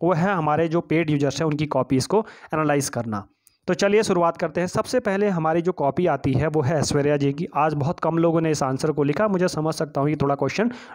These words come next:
different था in comparison to other, जो क्वेश्चन दिए थे मैंने। ऐश्वर्या जी ने आंसर लिख रखा है। तो सबसे पहली बात है, ऐश्वर्या जी ने क्वेश्चन को स्टार्ट किया है, पब्लिक ऑर्डर को डिफाइन किया है।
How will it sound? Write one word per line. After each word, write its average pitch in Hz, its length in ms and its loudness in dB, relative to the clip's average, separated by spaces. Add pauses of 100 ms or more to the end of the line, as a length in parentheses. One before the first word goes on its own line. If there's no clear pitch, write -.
different 190 420 2
था 175 240 0
in 175 140 -4
comparison 143 640 -2
to 233 100 2 (320)
other, 151 480 -2 (840)
जो 160 100 0
क्वेश्चन 156 320 0
दिए 127 180 2
थे 117 140 0
मैंने। 113 240 0 (480)
ऐश्वर्या 226 520 4
जी 202 160 0
ने 202 100 2
आंसर 175 300 0
लिख 185 140 0
रखा 165 260 0
है। 160 60 0
तो 185 80 -2
सबसे 202 280 0
पहली 180 280 0
बात 170 240 2
है, 170 80 2
ऐश्वर्या 170 380 0
जी 156 140 0
ने 160 100 -2
क्वेश्चन 147 300 -2
को 151 120 2
स्टार्ट 151 280 -2
किया 151 180 -2
है, 151 160 -4
पब्लिक 151 280 0
ऑर्डर 143 180 0
को 147 120 0
डिफाइन 147 400 0
किया 147 380 0
है। 147 180 -2